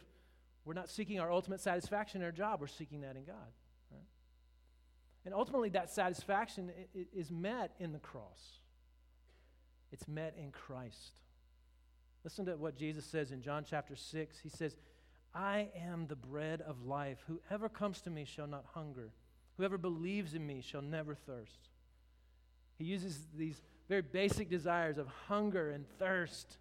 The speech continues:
that we all, we can resonate with that. I, I, I was at, at Firestone yesterday waiting on my tire to get fixed, and, uh, I had skipped lunch and drank a cup of coffee on an empty stomach, and then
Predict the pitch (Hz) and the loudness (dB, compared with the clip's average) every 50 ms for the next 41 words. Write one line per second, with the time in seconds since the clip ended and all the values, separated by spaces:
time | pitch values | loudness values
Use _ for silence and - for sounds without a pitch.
0 | - - - - - - - - - - - - - - - - - 160 165 180 | -20 -20 -20 -20 -20 -20 -20 -20 -20 -20 -20 -20 -20 -20 -20 -8 -6 -4 -4 -2
1 | 208 - 196 233 254 262 254 226 202 233 214 254 220 202 214 214 180 190 185 170 | 2 4 6 8 8 8 6 4 2 0 0 4 6 8 8 8 6 4 4 2
2 | 151 143 156 165 139 147 131 117 131 165 170 165 180 185 - - 165 185 196 190 | 2 2 0 0 2 0 0 -2 -4 -6 -4 -4 -4 -4 -4 -2 -2 0 2 2
3 | 180 151 143 - - - - - 175 180 - - 170 156 - - 190 180 190 185 | 0 0 -4 -12 -18 -14 -6 -4 -4 -4 -4 -6 -8 -4 4 6 8 8 8 8
4 | - - 185 170 160 151 151 - - 160 151 156 151 151 147 160 165 175 175 165 | 4 2 0 2 2 0 0 0 -2 0 2 2 2 4 4 4 4 4 2 2
5 | 160 151 147 143 139 - - - - - - 151 160 165 160 156 147 147 151 - | 0 0 0 -2 -4 -6 -10 -16 -12 -4 0 2 2 2 2 0 -2 -2 -4 -4
6 | - - 170 156 156 - - - - 151 139 131 123 123 - - - - - - | -4 -2 -2 -2 -2 -4 -6 -6 -6 -4 -4 -4 -6 -8 -12 -18 -20 -20 -20 -20
7 | - - - - - - - - - - - - - - 160 135 135 143 - - | -20 -20 -20 -20 -20 -20 -20 -20 -20 -20 -20 -18 -10 -4 -4 -2 -2 -4 -4 0
8 | 151 147 151 151 156 - - - - 208 202 208 190 180 175 175 175 175 175 - | 2 2 2 2 0 -4 -6 -4 -2 -2 0 0 2 4 4 4 4 2 0 -2
9 | - 151 143 143 139 131 - - - - - - - - 175 185 185 165 196 202 | -4 -4 -4 -4 -4 -6 -10 -12 -18 -20 -20 -20 -4 -2 -2 0 2 2 2 2
10 | 190 170 - 170 165 165 175 175 160 156 156 156 156 165 - - - 160 151 151 | 2 2 4 4 4 4 2 0 0 0 -2 -4 -4 -6 -8 -4 -2 -2 -2 -2
11 | 156 151 147 147 151 147 147 147 | -2 -4 -4 -4 -6 -6 -6 -6